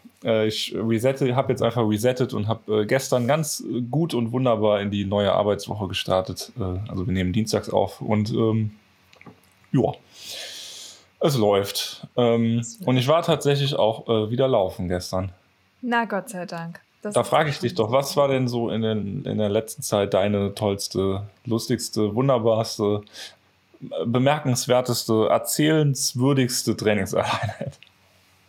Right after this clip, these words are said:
Speaker 2: Nehme ich doch einfach mal die von Sonntag, würde ich sagen. Ist nämlich noch gar nicht lange her. Ich habe nämlich seit sehr langer Zeit jetzt endlich mal wieder einen dreißiger gemacht.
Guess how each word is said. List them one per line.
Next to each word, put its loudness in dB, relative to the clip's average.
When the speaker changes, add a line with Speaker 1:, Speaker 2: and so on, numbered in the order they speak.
Speaker 2:
Nehme 2
ich -4
doch 0
einfach -2
mal 2
die -2
von 0
Sonntag, 0
würde -4
ich -6
sagen. 0
Ist -6
nämlich -2
noch -2
gar 2
nicht -2
lange 0
her. 2
Ich -6
habe -4
nämlich -2
seit 0
sehr 2
langer 0
Zeit 0
jetzt -6
endlich -4
mal -2
wieder -2
einen 0
dreißiger 0
gemacht. -2